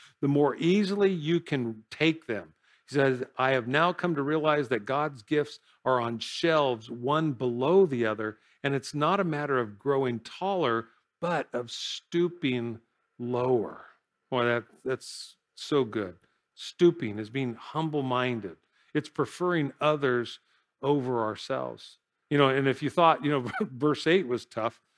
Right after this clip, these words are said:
I mean, Peter was speaking really in, in our relationship with other believers. Then you jump to verse nine, and he talks about, you know, really our love,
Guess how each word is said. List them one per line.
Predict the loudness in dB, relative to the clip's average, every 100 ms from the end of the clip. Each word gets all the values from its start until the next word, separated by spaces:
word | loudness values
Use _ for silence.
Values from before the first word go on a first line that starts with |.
| _ _
I | -2
mean, | -2 -2 _ -2
Peter | 0 2
was | 2 0
speaking | -2 0 0 -2 -4 -10 _ _
really | 0 4 4 4
in, | 0 0
in | 2
our | 4
relationship | 4 4 2 0 -6 -4 -2
with | 0
other | 2 2
believers. | 0 2 0 0 -6 -2
Then | 2 2
you | 2
jump | 4 2 0 -6
to | -4
verse | 2 0 0
nine, | 0 2 2 0 -4 _ _ -4
and | -2
he |
talks | 0 2 0 0
about, | 4 4 4 -2
you |
know, | 0
really | 2 4 4
our | 4 2 4
love, | 4 4 4